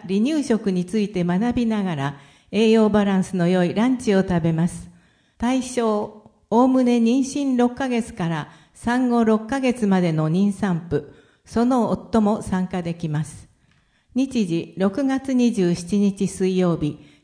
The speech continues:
十時三十分から十二時三十分。場所、福祉会館二階、キッチンスタジオ。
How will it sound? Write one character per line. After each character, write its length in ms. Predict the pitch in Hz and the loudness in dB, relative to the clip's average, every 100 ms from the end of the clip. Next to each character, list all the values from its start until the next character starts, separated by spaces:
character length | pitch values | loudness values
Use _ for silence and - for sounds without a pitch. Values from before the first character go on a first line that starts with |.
| 208 | -2
十 180 | 254 240 | 0 2
時 140 | 240 | 0
三 280 | 240 226 226 | 2 2 2
十 120 | 226 | 0
分 280 | 226 180 180 | 0 0 0
か 140 | 180 | 0
ら 160 | 156 156 | -2 0
十 220 | 175 233 | 4 4
二 160 | 226 190 | 4 2
時 100 | 156 | 0
三 300 | 180 170 170 | 0 -2 -2
十 100 | 165 | -4
分。 400 | - 127 107 - - _ _ - | -4 -6 -6 -12 -20 _ _ -8
場 180 | 185 190 | 0 0
所、 380 | - 202 196 - | 2 -2 -2 -8
福 240 | - - 285 | -18 -2 -2
祉 200 | 285 285 | -2 -6
会 220 | 254 233 | -4 -2
館 260 | 185 143 | -2 -2
二 160 | 143 147 | -2 -4
階、 320 | - 185 185 - _ _ | -4 -4 -6 -12 _ _
キ 100 | - | -4
ッ 140 | 185 - | -4 0
チ 140 | 240 | 2
ン 80 | 240 | 2
ス 120 | - | -2
タ 180 | 214 190 | -4 -4
ジ 140 | 143 | -4
オ。 360 | 123 - - | -6 -8 -18